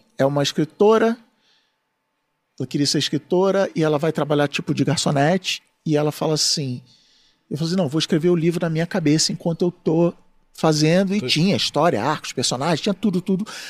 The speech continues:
Speaker 1: Aí ela ganha tipo uma bolsa de estudo pra passar oito meses numa universidade escrevendo um livro. E ela chega lá e fala, "Ah, tá
Speaker 2: É
Speaker 1: resolvido."
Speaker 2: agora.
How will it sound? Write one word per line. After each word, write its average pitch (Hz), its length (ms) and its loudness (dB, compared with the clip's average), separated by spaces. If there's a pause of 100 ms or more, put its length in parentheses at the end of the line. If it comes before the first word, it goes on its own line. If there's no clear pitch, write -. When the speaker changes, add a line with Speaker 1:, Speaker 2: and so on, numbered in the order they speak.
(180)
Speaker 1:
Aí - 80 2
ela 175 100 6
ganha 196 140 4
tipo 185 200 -2
uma 196 140 4
bolsa 180 400 4
de 175 100 0
estudo 190 300 0
pra 190 160 0
passar 175 460 2
oito 196 340 4
meses 185 280 4
numa 180 160 2
universidade 175 580 0
escrevendo 262 580 2 (400)
um 233 80 0
livro. 160 360 4 (720)
E 208 60 4
ela 214 120 6
chega 233 300 2
lá 247 80 4
e - 20 2
fala, 233 200 0 (180)
"Ah, - 60 -4 (380)
tá 143 100 2
Speaker 2:
É 131 40 2
Speaker 1:
resolvido." 147 340 6
Speaker 2:
agora. 175 300 6